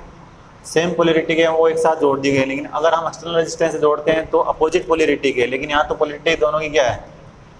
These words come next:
सेम ही है। इसका मतलब जो इक्विवेलेंट ईएमएफ़ होगा वो ई वन माइनस ई टू और ई टू माइनस ई वन। अब देखिए इसमें ई वन और ई टू सिक्स वोल्ट, अब इसके according है वो करंट है वो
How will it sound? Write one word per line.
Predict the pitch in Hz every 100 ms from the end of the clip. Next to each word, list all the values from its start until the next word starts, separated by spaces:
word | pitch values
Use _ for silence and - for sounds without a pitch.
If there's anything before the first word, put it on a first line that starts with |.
| - -
सेम | - 160 151 135
ही |
है। | 110 104 - - -
इसका | - 160
मतलब | 160 160 170 165 - -
जो | 160
इक्विवेलेंट | 156 151 170 185 185
ईएमएफ़ | 175 165 165 160
होगा | 151 156
वो | 160 160 175
ई | 147
वन | 156 170
माइनस | 165 165 170 165 -
ई | 147 143
टू | 175 180 - -
और | 147 151 160 156
ई | 151
टू | 165
माइनस | 160 156 160 175 -
ई | 147
वन। | 131 117 - -
अब | -
देखिए | 160 165 185
इसमें | 175 - 165 170 170 - - - -
ई | 156
वन | 160 170 170 - - - - - - - - - - - - - - - -
और | 135 135 156
ई | 151
टू | 170 170 170 - - -
सिक्स | - 160 156 143
वोल्ट, | 117 101 - - - - -
अब | -
इसके | 160 -
according | 180 175 180 175 175
है | 175
वो | 175
करंट | 175 160 160
है | 170
वो | 170 170